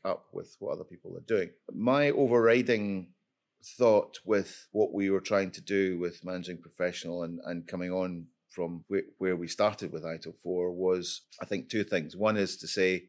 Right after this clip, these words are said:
we do have a traditional, uh, audience and, and industry, if you like, that, that, um, identifies itself as being service management or I T service management. That's fine. Um, but we also have, you know, an expanding,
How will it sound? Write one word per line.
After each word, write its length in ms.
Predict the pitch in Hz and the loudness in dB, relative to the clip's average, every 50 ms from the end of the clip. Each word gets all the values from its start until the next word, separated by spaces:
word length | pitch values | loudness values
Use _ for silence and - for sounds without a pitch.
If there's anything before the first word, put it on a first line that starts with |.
| - | -10
we 80 | 92 92 | -10 -2
do 160 | 104 110 101 | 0 2 4
have 160 | 98 95 85 | 4 2 2
a 40 | 87 | 0
traditional, 800 | - - 82 78 95 95 - - 92 90 87 85 85 85 85 - _ _ - | -4 -6 -8 -6 -6 -6 -4 -4 -4 -2 0 0 0 -2 -4 -10 _ _ -6
uh, 240 | 87 87 90 92 - | -6 -4 -4 -6 -6
audience 640 | - 90 95 90 87 92 87 82 90 85 - - 85 | -2 -2 -2 -2 -2 -4 -4 -4 -6 -8 -8 -8 -6
and, 180 | 80 82 85 - | -8 -8 -8 -8
and 420 | - 85 85 82 82 82 85 - - _ _ _ _ _ _ - | -6 -6 -6 -6 -8 -10 -12 -14 -20 _ _ _ _ _ _ -6
industry, 760 | 90 90 87 90 92 - - - - 78 76 80 87 92 - - - | -4 -2 -2 -2 -4 -6 -6 -4 -4 -4 -2 -4 -6 -8 -14 -20 -20
if 140 | - _ - | -20 _ -10
you 120 | 85 82 | -6 -4
like, 300 | 80 85 104 104 - - _ | -2 -2 -4 -4 -10 -10 _
that, 140 | 92 85 - _ _ | -8 -8 -8 _ _
that, 560 | 87 87 - _ _ _ - - 85 78 76 | -8 -8 -8 _ _ _ -6 -2 0 0 0
um, 180 | 76 78 82 82 _ _ | 0 -4 -10 -14 _ _
identifies 640 | - 85 85 95 90 87 - - - 87 82 80 - | -8 -4 -2 -4 -4 -4 -6 -8 -4 -2 -2 -2 -4
itself 420 | 76 - - - 87 87 82 - - | -8 -8 -4 -4 -4 -4 -4 -8 -12
as 120 | - - | -16 -16
being 400 | - - 92 80 78 80 73 - _ _ _ _ _ _ _ _ | -10 -10 -8 -8 -8 -10 -12 -16 _ _ _ _ _ _ _ _
service 380 | - - 85 80 78 82 - 87 | -14 -10 -10 -10 -10 -10 -10 -8
management 420 | 82 85 82 80 85 92 92 - 60 | -8 -8 -8 -8 -10 -12 -12 -10 -10
or 140 | 71 85 | -10 -8
I 80 | 85 82 | -8 -8
T 120 | - - 87 | -10 -12 -14
service 320 | - - 90 82 80 - | -12 -12 -12 -12 -12 -12
management. 320 | 87 87 85 82 95 80 - | -12 -12 -12 -12 -12 -12 -8
That's 220 | 82 87 - - | -8 -8 -8 -10
fine. 400 | - - 98 87 87 95 101 101 - _ _ _ _ _ _ _ _ _ _ | -8 -2 0 0 0 0 -4 -8 -14 _ _ _ _ _ _ _ _ _ _
Um, 380 | 90 95 95 95 95 95 78 - - | -2 0 0 0 0 -2 -6 -8 0
but 180 | - 113 113 - | 4 4 4 6
we 120 | 110 110 | 6 6
also 280 | 113 120 113 - - 113 | 6 6 6 4 0 0
have, 380 | 95 104 101 101 95 - - - _ _ _ _ _ _ | 2 2 2 2 2 0 -4 -14 _ _ _ _ _ _
you 120 | 95 92 | -6 -4
know, 120 | 92 90 87 | -2 0 0
an 100 | 87 92 | 0 -2
expanding, 880 | 92 - - - - - 104 104 104 98 95 98 90 90 87 85 - | -2 -4 -6 -4 0 2 2 2 2 2 2 2 2 0 -4 -6 -10